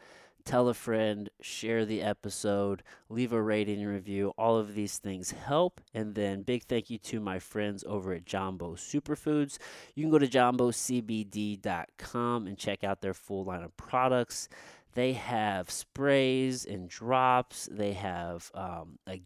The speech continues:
ghee. They have an olive oil. I absolutely love their Muscle Bomb. I've talked about it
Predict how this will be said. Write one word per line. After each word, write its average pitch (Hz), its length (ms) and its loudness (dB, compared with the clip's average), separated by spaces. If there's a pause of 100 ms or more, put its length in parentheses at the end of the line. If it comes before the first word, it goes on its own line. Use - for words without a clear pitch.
ghee. 135 600 2
They 101 140 -2
have 95 380 -4
an 95 200 -12
olive 127 440 2
oil. 120 720 4 (420)
I 107 180 0
absolutely 110 720 -2
love 104 260 0
their 95 280 -2
Muscle 117 480 0
Bomb. 110 400 4
I've 98 160 -4
talked 98 280 -4
about 92 280 -2
it 90 200 -8